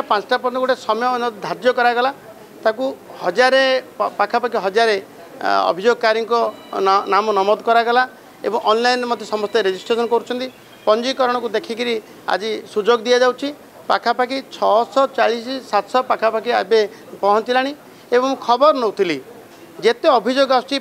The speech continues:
ପାଖାପାଖି ସତୁରି ପରସେଣ୍ଟରୁ ଅଧିକା ସମସ୍ତଙ୍କର କାମ ବି ହଉଛି। ଆମେ ସମସ୍ତେ ଆବେଗର ସହିତ, ଶ୍ରଦ୍ଧାର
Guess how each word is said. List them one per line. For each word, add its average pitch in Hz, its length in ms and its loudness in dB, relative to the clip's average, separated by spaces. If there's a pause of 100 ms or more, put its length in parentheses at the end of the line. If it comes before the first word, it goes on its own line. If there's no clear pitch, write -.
ପାଖାପାଖି 233 400 -2 (100)
ସତୁରି 220 300 -2 (120)
ପରସେଣ୍ଟରୁ 254 400 -2 (120)
ଅଧିକା 220 320 2 (360)
ସମସ୍ତଙ୍କର 226 400 0 (100)
କାମ 208 160 0 (100)
ବି 247 140 -2
ହଉଛି। 147 260 -6 (920)
ଆମେ 247 160 0
ସମସ୍ତେ 262 520 2 (840)
ଆବେଗର 269 500 4
ସହିତ, 233 180 -2 (180)
ଶ୍ରଦ୍ଧାର 247 360 4